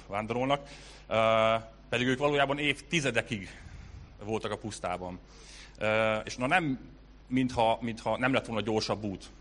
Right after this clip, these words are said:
vagy nem lehetett volna gyorsabban odaérni, vagy, vagy nem azért, mert eltévedtek, és, és szegények nem találták az utat, hanem, hanem, ö,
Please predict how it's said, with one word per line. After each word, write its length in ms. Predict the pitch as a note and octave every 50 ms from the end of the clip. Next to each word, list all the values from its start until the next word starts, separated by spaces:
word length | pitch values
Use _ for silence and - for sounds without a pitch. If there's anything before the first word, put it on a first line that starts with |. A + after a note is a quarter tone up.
| - - - - - -
vagy 80 | G#2
nem 120 | A#2 B2+ B2+
lehetett 280 | B2 A2+ A2 A#2 G#2+
volna 200 | - A#2 A2+ A2+
gyorsabban 440 | G#2 A2+ A2+ A2+ - - G#2 G2+ G2+
odaérni, 420 | G#2 G#2 G2+ G2+ G2+ G2 F#2 G2 F#2+
vagy, 140 | F#2+ F#2+ - - - - - -
vagy 120 | - G#2
nem 100 | A#2+ C#3+
azért, 240 | C3+ A#2 B2 A#2+ A2
mert 160 | A#2+ A2 G2+
eltévedtek, 720 | - B2 A#2+ A#2+ A#2 - A#2 G#2 G2+ G2+ - - F#2+ F#2 -
és, 220 | F#2+ F#2+ - - - - - - -
és 100 | G#2+ G2+
szegények 280 | - B2 A2+ A2 G2
nem 160 | G#2+ A2+ A#2
találták 400 | - - G2+ G2 F#2+ - G2 F2+
az 100 | - F#2
utat, 200 | G#2+ F2+ F#2+ F#2
hanem, 280 | - B2 B2 C3 C3+ C3 - - - - - - - - -
hanem, 320 | - A#2 B2 B2 A#2+ A#2+ A#2+
ö, 320 | A#2+ A#2+ A#2+ B2 A#2+